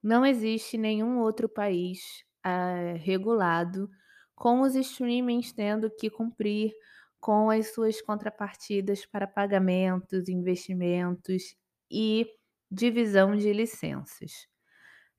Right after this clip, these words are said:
É lógico que quando você começa num modelo desregulado, no início é tudo muito legal, né? Você vê ali uma oportunidade de sair de uma crise,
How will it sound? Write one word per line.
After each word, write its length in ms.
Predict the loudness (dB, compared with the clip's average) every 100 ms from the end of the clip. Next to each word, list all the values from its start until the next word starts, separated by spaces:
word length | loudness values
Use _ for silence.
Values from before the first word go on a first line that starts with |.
| 4
É 100 | 8
lógico 720 | 10 12 10 6 -2 -6 -10
que 1120 | -10 -16 -10 -6 -4 -2 0 2 2 0 -2 -6 -2
quando 280 | 0 2 0
você 300 | -4 -4 -4
começa 580 | -2 -2 0 -2 -4
num 140 | -4 -2
modelo 460 | 0 0 0 0
desregulado, 1000 | -4 -8 -6 -4 -2 2 4 4 2 -4
no 140 | -4 -2
início 720 | -2 0 -2 -2 -4 -8 -6
é 220 | -2 -2
tudo 480 | -2 -4 -4 -2 -2
muito 640 | -2 -2 0 0 0 -2 -2
legal, 580 | -2 0 0 0 -4 _ _ _ _
né? 460 | -6 -2 0 0 -2 -8 _ _ _
Você 360 | -6 -4 -2 -2
vê 240 | 4 6
ali 360 | 6 4 0 2
uma 160 | 2
oportunidade 920 | 0 0 -6 -6 -4 2 4 4 2 -2
de 100 | -8
sair 380 | -2 -2 0
de 100 | -2
uma 220 | -2 -2 -4
crise, 680 | -4 -2 -2 -2 -2 -4